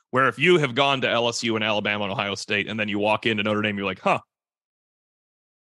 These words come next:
I expected more from this," but I don't think it has anything to do with the nutrition. <laughs> I don't think they thought the food looked better somewhere else.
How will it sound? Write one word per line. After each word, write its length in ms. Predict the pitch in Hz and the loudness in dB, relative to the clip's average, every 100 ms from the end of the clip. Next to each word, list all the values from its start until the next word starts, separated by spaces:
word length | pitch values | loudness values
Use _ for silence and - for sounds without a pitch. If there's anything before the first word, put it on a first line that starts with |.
| - | -6
I 80 | 123 | -4
expected 340 | 127 151 147 | -2 -2 0
more 200 | 131 170 | 2 4
from 160 | 147 110 | 4 0
this," 200 | 92 - | -2 -2
but 120 | 120 | 0
I 40 | 131 | 2
don't 140 | 175 | 2
think 100 | 160 | 2
it 40 | 131 | 0
has 100 | 120 | 0
anything 300 | 123 123 110 | 0 -2 -2
to 60 | |
do 100 | 113 | 2
with 120 | 165 123 | 2 0
the 60 | |
nutrition. 500 | 113 - 139 - - - | -4 -2 -4 -4 -6 -12
<laughs> 80 | - | -10
I 60 | - | -10
don't 180 | - - | -10 -16
think 160 | - | -16
they 140 | - - - | -16 -18 -10
thought 240 | 110 - _ - 180 - | -8 -8 _ -16 -12 -10
the 80 | 131 | -8
food 260 | - 147 | -2 0
looked 140 | 113 - | 0 -4
better 180 | 104 - | -4 -2
somewhere 380 | - 123 117 113 | -2 0 0 0
else. 220 | 104 | 0